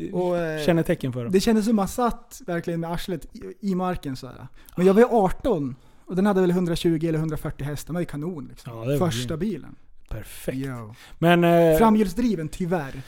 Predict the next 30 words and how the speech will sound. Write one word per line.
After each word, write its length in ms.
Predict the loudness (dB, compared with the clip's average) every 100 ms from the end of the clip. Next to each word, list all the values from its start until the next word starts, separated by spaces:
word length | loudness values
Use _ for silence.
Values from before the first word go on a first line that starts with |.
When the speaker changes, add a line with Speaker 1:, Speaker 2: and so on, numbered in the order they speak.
| -18 -20 -2
Speaker 2:
Ja, 140 | 6 8
det 80 | 6
är 40 |
tråkigt. 320 | 4 -4 -6 4
Speaker 1:
Och 300 | 4 4 -10 -8
så 180 | -2 0
finns 360 | 4 6 4
det 100 | 2
exakt 320 | 0 0 -2
samma 260 | 0 0 2
modell, 440 | 2 2 0 0
men 320 | -2 -2 -2 -2
G 160 | -2
T 180 | 0 -2
fyra. 400 | -2 -4 -6 -6
Då 120 | -4
är 40 | -2
det 60 |
så 100 | -2
här, 240 | -6 -4 -6 -6 -12 -12 0
<laughs> 400 | 2 2 -2 -4
så 160 | -6 -10 -10 -8
kör 140 | 2 4
jag 260 | 4 4
runt 220 | 2 0
med 120 | -2 -2
hundratjugo 480 | -2 -4 -6 -6
häst, 220 | -8 -10 -14
liksom. 240 | -16 -16
Men 100 | -18